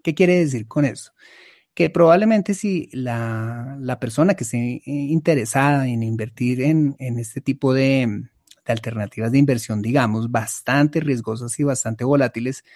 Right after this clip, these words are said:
pues yo lo que le diría es, invierta, pero, eh, esté preparado a que, así como usted puede ganar bastante dinero invirtiendo su plática ahí, también lo puede perder todo, ¿sí?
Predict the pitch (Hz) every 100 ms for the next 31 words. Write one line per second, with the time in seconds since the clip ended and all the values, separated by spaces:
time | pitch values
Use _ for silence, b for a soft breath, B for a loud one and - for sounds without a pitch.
0 | b b b 190 190 190 190 202 165 135
1 | 131 131 151 160 175 - _ _ 160 170
2 | 196 214 294 359 _ _ _ _ _ -
3 | 175 165 139 120 - _ _ 135 127 117
4 | - 139 156 147 139 160 127 180 254 -
5 | 131 - 135 117 107 - 120 135 180 190
6 | 160 - 117 - 139 170 151 120 107 107
7 | - - 170 185 240 190 135 135 165 _
8 | 139 117 113 123 131 156 175 185 151 117
9 | 120 - 175 294 - b b b - 135
10 | 120 110 110 120 123 127 123 107 113 101
11 | - _ - 120 196